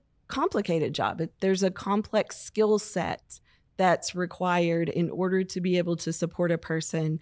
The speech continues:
to navigate all aspects of life in the way that our direct support professionals are asked to do. So I wanna start by asking everybody at the table, and we'll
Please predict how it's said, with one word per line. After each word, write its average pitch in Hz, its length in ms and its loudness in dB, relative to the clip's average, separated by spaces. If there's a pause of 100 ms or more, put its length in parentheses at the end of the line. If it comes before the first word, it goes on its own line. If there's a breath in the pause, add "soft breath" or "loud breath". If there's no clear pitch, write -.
(240 loud breath)
to - 120 -2
navigate 180 640 2
all 170 380 0
aspects 156 520 -6
of 156 120 -6
life 127 500 -4
in 165 160 0
the 160 80 0
way 165 220 2
that 160 160 0
our 156 140 0
direct 156 320 -4
support 156 280 -4
professionals 151 640 -4
are 131 80 -4
asked - 360 -6
to 151 80 -6
do. 156 280 -2 (380 loud breath)
So 214 240 4
I - 20 6
wanna 302 240 4
start 233 260 2
by 202 120 6
asking 180 840 2
everybody 196 460 4
at 190 120 0
the 180 60 -12
table, 185 460 2
and 175 100 0
we'll 175 260 -2